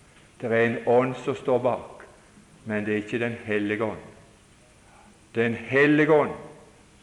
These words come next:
lagde bare ett vær, og det var på pinsedag, da Kristi legeme ble bygget. Men ethvert lærdomsvær,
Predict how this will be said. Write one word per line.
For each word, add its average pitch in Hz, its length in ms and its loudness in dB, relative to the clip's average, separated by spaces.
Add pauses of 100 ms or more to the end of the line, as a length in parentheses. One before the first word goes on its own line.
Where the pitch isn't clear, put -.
(100)
lagde 113 540 2
bare 123 320 4
ett 120 200 -4
vær, 117 220 0 (1000)
og 101 140 -2
det 101 140 2
var 104 140 2
på 117 120 -2
pinsedag, 98 720 -6 (880)
da 98 120 -6
Kristi 104 540 -8
legeme 101 480 -2
ble 101 140 0
bygget. 85 500 -4 (680)
Men 101 180 -4
ethvert 107 460 0
lærdomsvær, 110 920 0